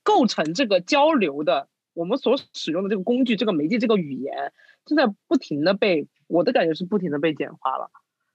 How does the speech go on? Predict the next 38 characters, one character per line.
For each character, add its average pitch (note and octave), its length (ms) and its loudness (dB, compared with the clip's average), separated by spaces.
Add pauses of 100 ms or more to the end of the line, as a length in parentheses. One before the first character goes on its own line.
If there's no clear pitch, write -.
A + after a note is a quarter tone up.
(100)
就 D#4 140 -6
是 D#4+ 60 2 (260)
你 G#3 100 2
会 D4+ 200 2
觉 G#3+ 140 2
得， G#3 80 4
就 C#4 120 0
是 C4+ 120 2
说， A#3 580 2
我 F3 180 0
们 D#3 120 -2
现 C#4+ 120 0
在 C4+ 100 2
就 A3+ 140 0
比 F#3+ 80 -2
如 D3 60 -6
说 F#3 100 0
我 D#3+ 100 2
一 C#3+ 140 0
个 F3+ 140 2
字 F3 220 -4
说 D#3+ 240 -2
了， C#3 120 -4
或 G#3+ 180 -2
者 G3 60 2
是 G#3+ 80 0
我 D#3+ 180 0
甚 A3+ 200 0
至 G#3+ 100 2
用 G3+ 160 2
缩 A3 180 2
写， F#3 140 -2
我 C#3 120 -4
用 E3+ 120 -2
一 D#3 60 0
个 F#3 100 0
字 F#3 160 -4
母 C#3 280 -10